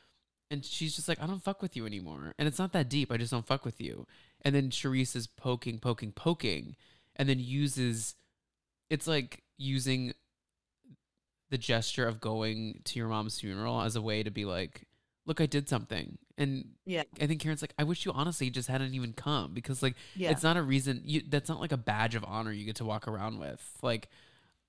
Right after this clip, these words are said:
Speaker 2: Right.
Speaker 1: I, I had to be at my mom's funeral because it's my mom and it was an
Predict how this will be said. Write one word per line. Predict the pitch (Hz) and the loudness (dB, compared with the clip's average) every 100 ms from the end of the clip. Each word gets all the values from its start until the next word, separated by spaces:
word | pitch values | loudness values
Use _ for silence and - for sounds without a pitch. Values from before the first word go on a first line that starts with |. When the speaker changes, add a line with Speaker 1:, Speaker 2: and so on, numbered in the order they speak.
| _ _ _ _ _ _ | _ _ _ _ _ _
Speaker 2:
Right. | - 131 156 151 - | 4 6 6 4 0
Speaker 1:
I, | 117 135 | 2 4
I | |
had | 127 117 135 | 4 4 2
to | 123 | 2
be | 104 | -2
at | 98 | -4
my | 104 104 | -6 -6
mom's | 110 107 107 | -6 -4 -4
funeral | 117 117 110 | -6 -4 -4
because | 113 120 | -4 -2
it's | 107 117 | -2 2
my | 110 | 2
mom | 107 113 76 90 | 2 0 -2 -6
and | 104 | -8
it | 80 | -6
was | 117 | -4
an | 123 | -4